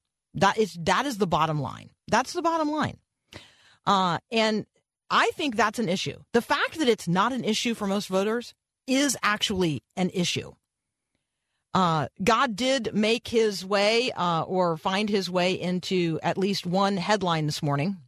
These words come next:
related to last night's debate. Oh, well, I should, I should circle back around 'cause some of you are saying to yourselves, "Why? Um, why should it matter that God gets so little direct attention? Um,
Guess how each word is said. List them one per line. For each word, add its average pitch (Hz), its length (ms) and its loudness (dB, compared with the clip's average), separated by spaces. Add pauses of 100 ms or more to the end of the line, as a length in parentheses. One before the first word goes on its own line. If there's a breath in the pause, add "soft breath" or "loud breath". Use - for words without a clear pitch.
(840)
related 180 380 2
to 156 60 0
last 156 280 0
night's 139 200 -4
debate. 139 320 -2
Oh, 202 160 2
well, 98 140 -4
I 135 80 2
should, 202 240 -2 (140)
I 196 80 0
should 226 180 -2
circle 247 240 -2
back 170 180 -2
around 131 200 0
'cause 175 100 -2
some 220 100 2
of 233 120 0
you 196 100 0
are 175 60 2
saying 175 220 0
to 156 40 0
yourselves, 156 340 -2 (360 soft breath)
"Why? 202 460 0 (380)
Um, 175 300 0
why 208 680 0
should 190 240 0
it 190 160 0
matter 160 580 0
that 165 340 2 (400)
God 170 300 2
gets 170 240 -2
so 175 200 2
little 165 440 0
direct 160 480 -2
attention? 156 600 -4 (200)
Um, 139 360 0